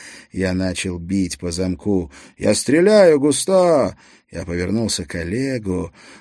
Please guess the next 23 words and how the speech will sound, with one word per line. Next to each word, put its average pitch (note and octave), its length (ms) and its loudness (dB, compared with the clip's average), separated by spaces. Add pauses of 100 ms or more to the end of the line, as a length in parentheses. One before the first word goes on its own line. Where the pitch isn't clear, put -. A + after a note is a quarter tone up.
Он C#3 240 2
целился D3 680 4
в C3 80 0
меня C3 360 2
из B2+ 240 0
чёртовой B2+ 840 0
русской B2 500 -2
пушки. G2 680 -6 (500)
Не - 120 0
то G#3 200 -2
чтобы F#2+ 320 0
я F#2+ 100 2
думал, G#2 320 0
что F#2 200 -6
он F2 100 -6
попадёт F#2+ 580 -6
с - 80 -6
такого E2 400 -12
расстояния. F2+ 840 -2 (300)
Нас G2 320 -2
разделяло F2 580 -4
метров E2+ 440 -8
десять, A2+ 560 -8